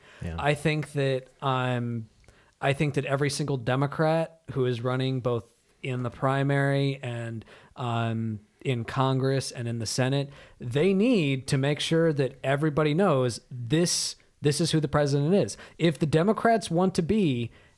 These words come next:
Speaker 2: a decent opposition, if they do want to actually, uh, be a more populist force that actually fights for working class people, they need to point out, "This is what the president is doing. He wants to cut Social Security. He wants to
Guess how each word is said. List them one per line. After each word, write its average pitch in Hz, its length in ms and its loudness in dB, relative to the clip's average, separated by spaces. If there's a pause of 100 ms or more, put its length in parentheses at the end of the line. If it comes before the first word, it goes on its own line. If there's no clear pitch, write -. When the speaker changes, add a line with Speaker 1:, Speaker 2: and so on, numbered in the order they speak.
(100)
Speaker 2:
a 139 260 2
decent 160 560 2
opposition, 156 840 2
if 135 120 0
they 143 140 2
do 156 240 2
want 180 240 2
to 165 100 0
actually, 156 680 0 (340)
uh, 135 440 2 (120)
be 147 320 0
a 143 120 2
more 139 240 2
populist 147 680 0
force 170 520 2
that 123 160 0
actually 135 400 0
fights 139 320 -4
for 143 160 -4
working 139 320 -2
class 135 280 -2
people, 135 460 0 (200)
they 147 120 2
need 160 180 2
to - 60 -4
point 147 300 0
out, 170 280 2 (240)
"This 185 440 4
is 170 180 2
what 170 160 2
the 170 60 -2
president 165 520 2
is 123 140 0
doing. 131 300 0
He 190 180 0
wants 196 360 2
to 131 300 2 (220)
cut 208 240 0
Social 190 320 2
Security. 180 460 2
He 151 160 -2
wants 127 380 -4
to 113 280 -2